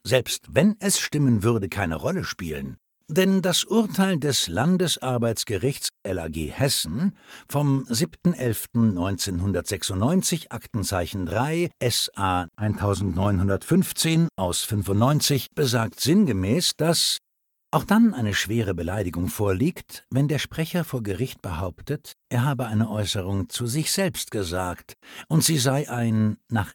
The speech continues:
innen gerichteter Selbstfluch gewesen.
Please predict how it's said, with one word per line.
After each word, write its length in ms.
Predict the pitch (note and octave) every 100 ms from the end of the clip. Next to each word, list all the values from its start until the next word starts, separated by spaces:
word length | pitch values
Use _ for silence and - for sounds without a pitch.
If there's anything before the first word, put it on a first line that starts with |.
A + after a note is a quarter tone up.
| -
innen 460 | F3 C#3+ G2+ B2+
gerichteter 760 | A2 G2 G#2 F#2+ - G2+ G2+ F2
Selbstfluch 840 | D2+ G2+ B2 - - - E2+ D2 -
gewesen. 720 | E2 - D2 C#2 - D#2 C2+